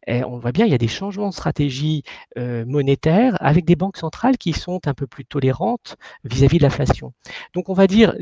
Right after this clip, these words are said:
on est dans cet environnement d'architecture de politique économique qui est plutôt,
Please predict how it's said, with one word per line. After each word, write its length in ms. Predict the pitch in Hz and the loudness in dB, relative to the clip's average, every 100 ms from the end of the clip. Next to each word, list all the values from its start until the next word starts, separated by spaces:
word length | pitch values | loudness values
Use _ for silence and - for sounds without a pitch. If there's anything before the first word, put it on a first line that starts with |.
| 170 202 | -8 -8
on 160 | 160 | 0
est 100 | 165 | 2
dans 120 | 160 | 4
cet 180 | 147 160 | 4 2
environnement 480 | 190 180 170 175 170 | 0 0 0 0 2
d'architecture 640 | 165 - 208 190 - 190 | 2 2 2 0 -2 -4
de 80 | 151 | -6
politique 380 | 139 143 151 - | -4 -6 -6 -6
économique 380 | 139 147 208 - | -4 -2 -2 -2
qui 140 | - | -2
est 40 | 170 | -2
plutôt, 500 | - 175 - 247 | -2 -10 0 0